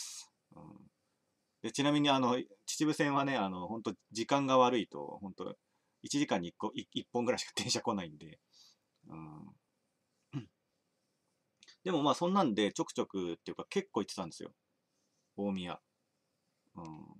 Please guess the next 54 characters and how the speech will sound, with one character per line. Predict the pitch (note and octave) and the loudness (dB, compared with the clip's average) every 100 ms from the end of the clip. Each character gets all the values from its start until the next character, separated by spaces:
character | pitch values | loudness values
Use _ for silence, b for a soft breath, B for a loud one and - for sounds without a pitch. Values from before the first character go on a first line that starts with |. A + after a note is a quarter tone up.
| - _ _ _ _ _ _ _ _ _ - | -20 _ _ _ _ _ _ _ _ _ 0
で、 | C3 A#2+ | 4 4
何 | F#3 G#3+ | 2 2
し | C#3+ | 0
に | |
行 | G#2 | 0
っ | |
た | - | 0
か | - | -2
っ | F2 | -2
て | E2+ | -6
い | |
う | |
と、 | F2 - | -8 -6
結 | E3 | -4
構 | - | -4
パ | C#3 | -4
チ | - | -6
ス | G3 | -4
ロ | F#3+ | -2
打 | F#3 | -2
ち | - | -2
に | F2 | -8
行 | - | -8
っ | |
て | |
た | D2 | -14
ん | |
で | C#2 | -14
す | |
よ | - | -18
ね。 | - C#2 _ _ _ _ _ _ _ _ _ - | -20 -20 _ _ _ _ _ _ _ _ _ -20
う | - | -16
ん。 | D#2+ D2 - - _ _ | -14 -14 -18 -20 _ _
で、 | B2+ | -6
ほ | F#3+ | -2
ん | F#3 | 2
と | E3 | 4
毎 | G3 | 4
日 | F#3+ A#2+ | 4 2
の | G2 | 0
よ | |
う | |
に | F2 - | -2 -6
行 | A2+ | -8
っ | |
て | - | -8
た | G2 | -8
時 | F2+ E2+ | -8 -8
も | D#2 | -10
あ | |
る | D2+ | -10
し。 | - - - _ _ _ _ _ _ _ _ _ _ _ _ - | -14 -14 -18 _ _ _ _ _ _ _ _ _ _ _ _ -18
う | |
ん。 | D#2+ C#2+ | -14 -14